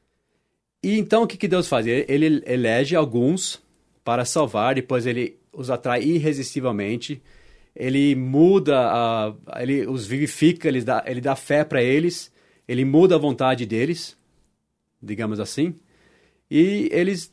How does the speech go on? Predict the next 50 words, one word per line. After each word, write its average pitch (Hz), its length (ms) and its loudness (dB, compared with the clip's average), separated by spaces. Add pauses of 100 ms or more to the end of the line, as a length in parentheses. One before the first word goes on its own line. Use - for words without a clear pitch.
então, 180 280 0
escolhem 160 500 2
Cristo. 147 460 0
E 113 120 -4
eles 165 300 0
até 190 180 0
falam, 143 280 2
não, 131 180 2
ele 123 180 0
escolhe, 139 460 -2
eles 110 180 -6
têm 156 120 2
escolha. 131 500 0 (920)
Mas, 123 420 -2
você 143 100 -2
entendeu? 139 400 4
É 127 80 -6
uma 135 120 -2
escolha 143 440 0
que 170 140 -4
Deus 143 280 4
faz 151 320 2
eles 165 240 0
terem, 120 320 0
ele 107 140 -4
muda 139 600 0
eles 147 280 0
de - 20 -8
uma 156 120 -2
forma 156 280 -2
que 160 80 -6
eles 151 100 -6
escolhem 165 500 0
isso. 113 320 -6 (760)
É 117 80 -8
a 113 40 -8
forma 131 300 -4
que 127 80 -8
eles 123 140 -4
definem 123 500 -4 (360)
escolha. 104 440 -4
Não 110 80 -2
é 131 80 2
como 156 200 0
nós 139 220 0
pensamos, 123 440 -4
escolha 131 360 -2
de 123 100 -4
você 123 340 -8
poder 127 400 -4